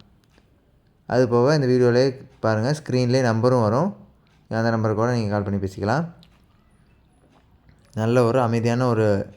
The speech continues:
சிட்யுவேஷனில் இருக்குதுங்க. சரி நண்பர்களே, இந்த வீடியோ இவ்வளோ நேரம் பொறுமையா பார்த்ததுக்கு ரொம்ப, ரொம்ப நன்றி. இந்த வீடியோவை லைக் பண்ணுங்க, உங்க friends and ஃபேமிலிக்கு ஷேர் பண்ணுங்க. சேனலை மறக்காம சப்ஸ்கிரைப் பண்ணி எங்களை சப்போர்ட் பண்ணுங்க. நம்பர் பாருங்க, கீழே கொடுக்குறேன்.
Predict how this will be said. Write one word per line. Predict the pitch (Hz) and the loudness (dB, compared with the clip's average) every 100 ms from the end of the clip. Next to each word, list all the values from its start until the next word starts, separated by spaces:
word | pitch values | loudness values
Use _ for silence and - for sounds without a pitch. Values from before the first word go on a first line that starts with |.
| - - | -14 -8
சிட்யுவேஷனில் | 110 104 104 110 110 | -4 -4 -2 -4 -2
இருக்குதுங்க. | 98 95 101 156 - - - _ _ _ _ _ _ _ _ _ _ _ _ - | -2 -2 -2 -4 -8 -20 -20 _ _ _ _ _ _ _ _ _ _ _ _ -4
சரி | 131 131 | 0 0
நண்பர்களே, | 139 123 107 104 131 | 0 0 0 2 0
இந்த | 135 110 | 0 0
வீடியோ | 110 110 | 2 0
இவ்வளோ | 107 104 | 0 0
நேரம் | 107 120 | -2 -2
பொறுமையா | 117 104 113 | -2 -2 -2
பார்த்ததுக்கு | 107 101 98 98 139 | -2 -2 -4 -4 -2
ரொம்ப, | 143 113 101 | 0 0 0
ரொம்ப | 107 | 0
நன்றி. | 104 98 98 151 202 | 0 0 0 0 -2
இந்த | 123 107 | -4 -2
வீடியோவை | 110 101 98 151 - - - - - | 0 0 0 -2 -6 -16 -20 -20 -2
லைக் | 117 131 | 0 0
பண்ணுங்க, | 135 117 110 104 | 0 -2 -2 -4
உங்க | 107 | -4
friends | 92 95 95 | -4 -4 -4
and | 107 104 | -4 -2
ஃபேமிலிக்கு | 104 101 101 | -2 -2 -2
ஷேர் | 117 120 | -2 -2
பண்ணுங்க. | 120 101 110 147 - - - - | -2 -2 -4 -6 -14 -20 -20 -6
சேனலை | - 127 123 120 | 0 2 2 2
மறக்காம | 110 104 107 107 | 2 0 -2 -4
சப்ஸ்கிரைப் | 107 - 127 | -6 -2 -2
பண்ணி | 120 110 | 0 0
எங்களை | 101 101 | 0 0
சப்போர்ட் | 104 - 110 | -2 -4 -4
பண்ணுங்க. | 107 98 107 | -2 -2 0
நம்பர் | 110 117 127 | 0 0 0
பாருங்க, | 113 110 107 | 0 0 0
கீழே | 107 117 110 | -2 -2 0
கொடுக்குறேன். | 110 104 101 113 | -2 -2 0 -2